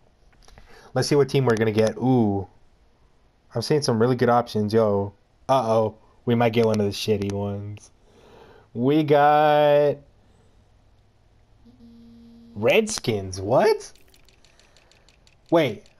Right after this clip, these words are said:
Redskins have Jordan Reed, right? They have Jordan Reed, Kirk Cousins, um, Josh Norman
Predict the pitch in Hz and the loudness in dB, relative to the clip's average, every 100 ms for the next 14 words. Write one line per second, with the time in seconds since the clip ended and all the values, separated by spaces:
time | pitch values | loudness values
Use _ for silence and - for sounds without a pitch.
0 | - 143 190 - 269 254 208 220 185 127 | -2 2 2 2 -2 0 2 4 4 0
1 | 101 139 185 226 175 156 151 113 107 120 | 0 2 2 2 2 2 2 2 2 0
2 | - 120 110 113 113 - _ - _ _ | -2 0 2 2 -2 -10 _ -20 _ _
3 | _ _ _ _ _ - 120 123 120 117 | _ _ _ _ _ 0 2 4 2 0
4 | - 160 _ _ 120 110 135 160 175 139 | -8 -20 _ _ -8 0 2 2 2 2
5 | 135 135 - 143 139 - 123 120 117 120 | 2 0 -2 -2 -2 -2 0 0 -2 -4
6 | 120 117 - - _ _ _ _ - _ | -4 -8 -12 -18 _ _ _ _ -20 _
7 | _ _ _ _ _ - - 113 117 113 | _ _ _ _ _ -16 -8 -6 -4 -4
8 | 113 110 110 110 117 123 120 113 113 151 | -4 -6 -6 -4 -2 -2 -4 -2 2 4
9 | 180 139 123 139 147 | 2 0 0 -2 -6